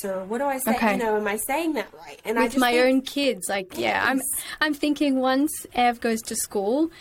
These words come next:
Speaker 2: and
Speaker 1: Yeah.
Speaker 2: if he was in the same kindy as my
Speaker 1: Right.
Speaker 2: child,
Speaker 1: Yeah.
Speaker 2: I would want to educate my daughter to
Speaker 1: Yes.
Speaker 2: know. I, I don't even know if right and wrong is the right thing, but
Speaker 1: But yeah, like, how
Speaker 2: just
Speaker 1: to,
Speaker 2: the way
Speaker 1: I
Speaker 2: to
Speaker 1: mean, proper
Speaker 2: approach it that's not
Speaker 1: adoption language,
Speaker 2: weird.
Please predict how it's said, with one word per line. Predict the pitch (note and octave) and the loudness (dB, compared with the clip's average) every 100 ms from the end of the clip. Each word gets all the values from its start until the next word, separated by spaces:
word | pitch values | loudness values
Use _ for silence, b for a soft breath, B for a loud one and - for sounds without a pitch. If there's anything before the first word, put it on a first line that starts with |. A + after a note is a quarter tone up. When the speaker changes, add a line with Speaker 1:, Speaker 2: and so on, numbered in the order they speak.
| B | B
Speaker 2:
and | - | 0
Speaker 1:
Yeah. | B3 | 0
Speaker 2:
if | A#3 | -2
he | A#3+ B3 | -4 2
was | C4 B3+ A3+ | 2 2 0
in | A#3+ A#3 B3+ | -2 0 0
the | B3+ | 0
same | A3+ A3+ A3+ | 0 -2 -2
kindy | - G3+ A3+ B3+ | -4 -4 -2 0
as | A#3+ A#3 | 0 0
my | F#3 G#3 | 2 2
Speaker 1:
Right. | G#3 | 2
Speaker 2:
child, | G#3 A#3 D4 E4 - B B | 0 2 2 0 -4 B B
Speaker 1:
Yeah. | G#3 A3+ | 0 2
Speaker 2:
I | B3+ | 4
would | C#4 A#3+ | 2 0
want | A#3+ A#3+ | -2 -2
to | - | -4
educate | A3 A3+ A3+ G3+ G3+ | -4 -4 -4 -4 -4
my | G3+ G#3 B3+ | 0 2 2
daughter | G#3+ G3 F#3+ F#3+ | 2 0 0 -2
to | - - A3+ | -6 -4 2
Speaker 1:
Yes. | G#3+ G#3+ | 2 2
Speaker 2:
know. | G#3+ G#3+ - b b b _ _ C4+ | 0 -2 -6 b b b _ _ -4
I, | C#4+ - | -2 0
I | |
don't | D#4 F#4 | 2 2
even | E4+ C#4 | 2 2
know | A#3+ | 0
if | A#3 | 0
right | G#3+ G#3 | 0 0
and | A3 | 0
wrong | G3+ G3+ G#3+ | -2 -2 -4
is | |
the | G#3 | -2
right | G3+ - | -2 0
thing, | G#3 F#3 F#3 - | 0 -2 -2 -4
but | - - _ _ _ _ _ - | -4 -6 _ _ _ _ _ -4
Speaker 1:
But | D#4+ B3+ | -4 -2
yeah, | E4+ C#5+ C#4+ | -4 -4 -16
like, | G#3+ | -12
how | A#3 | 0
Speaker 2:
just | C4 F4+ | 2 4
Speaker 1:
to, | |
Speaker 2:
the | F4+ | 2
way | D4+ D4+ | 4 4
Speaker 1:
I | |
Speaker 2:
to | D4+ C#4 | 4 4
Speaker 1:
mean, | B3+ | 4
proper | A3+ C#4 | 4 4
Speaker 2:
approach | D4+ B3+ | 2 2
it | - | 0
that's | A3 | -4
not | B3+ C#4 | -2 0
Speaker 1:
adoption | C4 | 0
language, | D4+ F4+ A#3 | 0 0 -2
Speaker 2:
weird. | B3+ | -6